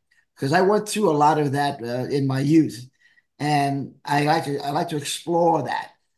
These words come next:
And, uh, Daijin was a, was a good vehicle for that because for two reasons. One,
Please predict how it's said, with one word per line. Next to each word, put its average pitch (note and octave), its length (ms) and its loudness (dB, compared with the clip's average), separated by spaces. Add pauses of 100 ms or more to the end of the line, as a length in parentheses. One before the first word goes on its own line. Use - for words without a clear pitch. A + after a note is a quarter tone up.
(160)
And, C3 400 -2
uh, A#2+ 260 -4 (420)
Daijin D#3 460 4
was C#3+ 140 -4
a, C3+ 100 -6
was C3 160 -6
a B2+ 100 0
good D3 380 2
vehicle D3 460 2
for C3 160 -6
that C#3 240 -2
because C3 340 -6
for C3+ 60 -6
two F#3+ 200 0
reasons. C3 440 0
One, D#3+ 400 -2